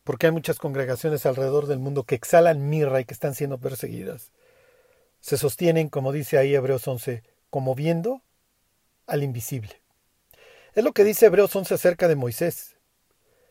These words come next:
Prefirió, antes que gozar de los gole-, deleites temporales del pecado,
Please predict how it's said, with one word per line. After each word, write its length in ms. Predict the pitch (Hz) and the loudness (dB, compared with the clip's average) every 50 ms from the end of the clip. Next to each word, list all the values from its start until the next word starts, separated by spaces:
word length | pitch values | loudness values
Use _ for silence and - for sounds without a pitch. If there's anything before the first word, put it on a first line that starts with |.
| _ _ _ _ _ _ _ _ _ _ _ _ _ _ _ - | _ _ _ _ _ _ _ _ _ _ _ _ _ _ _ 2
Prefirió, 720 | - 175 180 170 - 202 190 180 202 220 233 233 262 - - | 4 6 6 4 4 0 -2 2 6 8 8 8 8 4 0
antes 340 | - 214 220 - 262 - - | -2 -2 -2 -2 -4 -2 2
que 120 | - 214 | 2 2
gozar 320 | 165 170 - - 220 202 190 | 2 2 4 6 6 6 6
de 100 | 214 202 | 4 4
los 160 | 180 156 147 | 2 2 2
gole-, 420 | 160 160 175 202 - - 175 - - | 2 2 4 2 0 -2 -6 -14 -18
deleites 520 | - 208 156 165 170 185 202 185 - 185 - | -8 -4 -2 0 0 0 -2 -2 -4 -4 -2
temporales 520 | - 175 151 - 160 156 165 180 185 170 | -2 -2 0 4 4 4 4 4 2 0
del 140 | 156 165 139 | -2 -4 -4
pecado, 540 | - 139 120 - - 151 135 110 - - | -4 -8 -4 -2 0 0 0 0 -2 -8